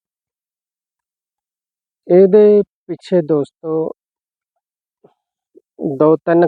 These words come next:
ਕਾਰਨ ਨੇ। ਇੱਕ ਤਾਂ ਇਹ ਆ ਕਿ ਕਮਜ਼ੋਰੀ ਦੇ ਕਾਰਨ ਫਲ ਡਿੱਗ ਪੈਂਦਾ। ਉਹਦੇ ਵਿੱਚ ਆਪਾਂ ਇਹ ਕਰ ਸਕਦੇ ਹਾਂ ਕਿ ਸੁਪਰ ਫਾਸਫੇਟ ਜਿਹੜੀ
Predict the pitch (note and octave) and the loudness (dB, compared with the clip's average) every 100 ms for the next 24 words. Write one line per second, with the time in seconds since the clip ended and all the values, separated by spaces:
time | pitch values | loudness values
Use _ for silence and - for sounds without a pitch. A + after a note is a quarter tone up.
0 | - D3 C#3+ C#3 C#3+ F3 - D3+ E3 D#3+ | -2 -4 -2 -2 -2 -4 -10 -8 -6 -4
1 | F3 F3 E3 - D#3+ D#3+ _ - D#3+ D3+ | -4 -6 -8 -8 -6 -6 _ -6 -4 0
2 | D#3+ E3 E3 F3 F3 E3+ E3+ E3 - D3+ | 2 2 0 -2 -4 -6 -6 -10 -8 -4
3 | C#3+ C#3 D3+ D3 C#3+ _ C#3 C#3+ C#3+ C3+ | -2 0 -2 -2 -6 _ -6 -4 -4 -6
4 | B2 C3 B2+ B2 A#2+ - - _ _ _ | -10 -12 -10 -8 -8 -10 -12 _ _ _
5 | _ _ _ _ _ _ _ _ _ _ | _ _ _ _ _ _ _ _ _ _
6 | _ _ _ _ _ F3+ F3+ G#3 F#3+ F3+ | _ _ _ _ _ 0 2 2 0 -2
7 | - - F#3 F#3 F3 D#3+ _ E3+ E3 D#3+ | -6 -8 -2 0 -2 -4 _ -10 -6 -8
8 | B3+ F3+ F3+ - D3+ - D3+ - D#3+ D#3 | -6 -4 -4 -2 -4 -6 -12 -6 0 0
9 | D#3 D3+ - D#3+ D#3+ D#3 D#3 - _ _ | 0 -4 -6 -4 0 0 -2 -4 _ _
10 | _ _ _ _ _ _ _ _ _ _ | _ _ _ _ _ _ _ _ _ _
11 | _ _ _ _ _ _ _ _ _ _ | _ _ _ _ _ _ _ _ _ _
12 | - _ E3+ - _ - F#3+ F#3+ F3+ F3+ | -20 _ -6 -6 _ -4 2 4 4 0
13 | - _ _ _ _ _ _ _ _ _ | -6 _ _ _ _ _ _ _ _ _
14 | _ _ _ _ _ _ D#3 D3+ - - | _ _ _ _ _ _ -2 -2 -4 -6
15 | E3 C#3+ D3+ D#3 | -4 -2 -2 0